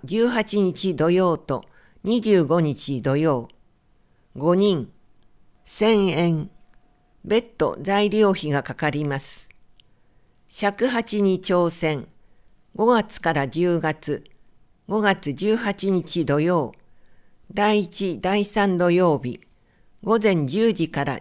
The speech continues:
十一時三十分。なお、五月は十八日土曜と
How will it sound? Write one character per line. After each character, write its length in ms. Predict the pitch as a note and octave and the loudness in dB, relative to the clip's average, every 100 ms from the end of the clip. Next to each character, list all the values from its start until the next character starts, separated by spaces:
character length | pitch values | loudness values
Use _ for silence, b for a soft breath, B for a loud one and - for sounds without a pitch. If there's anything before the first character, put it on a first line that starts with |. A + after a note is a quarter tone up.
| - | -12
十 280 | D3 G#3 A#3+ | -4 0 2
一 260 | A3+ A3+ G#3+ | 2 -2 -2
時 160 | E3 | -2
三 300 | B2+ E3+ E3+ | 0 0 0
十 160 | C#3+ D#3+ | 0 -4
分。 440 | - - C#3 G#2+ - _ _ _ _ _ _ _ _ _ | -4 -4 -2 -2 -8 _ _ _ _ _ _ _ _ _
な 220 | - F3 D3+ | -4 -2 -2
お、 160 | - _ _ - | -6 _ _ -4
五 160 | A3 | 2
月 300 | A#3+ G3 - | 2 2 0
は 220 | D3+ C3+ - | -2 -2 -6
十 240 | C3 A3+ B3 | -6 -2 0
八 340 | A#3 G#3 G#3+ | 0 -2 0
日 320 | G3 F3+ F#3 | 0 0 -2
土 140 | D3+ F3 | 2 2
曜 260 | F#3+ E3+ | 4 2
と 320 | D3+ C#3 C3 | -2 -6 -6